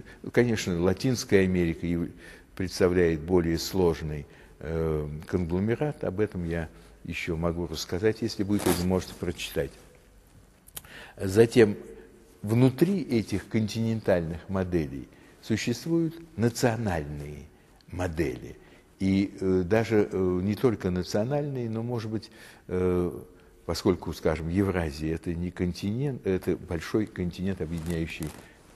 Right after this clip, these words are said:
Азию, Африку, Азию и, э, Европу, конечно, есть европейская модель,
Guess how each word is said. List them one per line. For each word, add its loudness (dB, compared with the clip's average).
Азию, 2
Африку, -2
Азию 4
и, 0
э, 0
Европу, 2
конечно, 0
есть 2
европейская 4
модель, -4